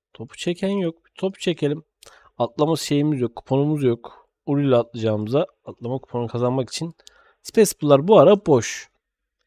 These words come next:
Venüs çekmiş on üç kere zaten. Herkes tadını almış, bırakmış gibi.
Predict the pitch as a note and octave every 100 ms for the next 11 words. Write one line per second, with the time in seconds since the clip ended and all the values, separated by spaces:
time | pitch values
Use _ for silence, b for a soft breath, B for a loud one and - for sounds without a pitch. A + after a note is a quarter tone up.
0 | _ _ _ _ _ _ B2 F3 F3+ -
1 | F3 - E3+ D#3 - C3+ B2 A#2+ - C3+
2 | C3 - C#3 B2 C3 C3 C#3 - B2 A#2
3 | - - A2+ A2